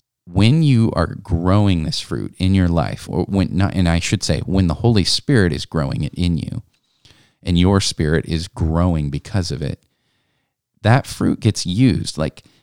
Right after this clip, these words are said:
we've all been around a person, right, who is loving and patient and gracious, and something about them is so appealing.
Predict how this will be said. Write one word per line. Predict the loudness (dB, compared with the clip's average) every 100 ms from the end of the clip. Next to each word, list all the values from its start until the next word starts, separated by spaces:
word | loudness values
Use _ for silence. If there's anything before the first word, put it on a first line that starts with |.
| _ 0
we've | 0 2
all | 2 2 2
been | 2
around | 2 2 2
a |
person, | 2 2 -2 -4 -6 -8 -8
right, | -6 -4 -4 -6 -8
who | -2 0 0 -6 _ _ _ _
is | 2 2 2 -2 _ _ _ _ -10
loving | -2 0 -2 -4 -8 -10 _ _ _
and | -4 -2 -6 _
patient | -6 -2 -2 -2 -6 -10 -12 -6
and | -4 -2
gracious, | -2 -2 -4 -6 -6 -6 -4
and | -4
something | -2 -2 -2 -2 -4
about | -4 -4 -2 -4
them | -8 -10 -12 -16 _ _ _ _ -6
is | -4
so | -2 -2 2 2 2 0
appealing. | -8 -12 -8 -6 -6 -10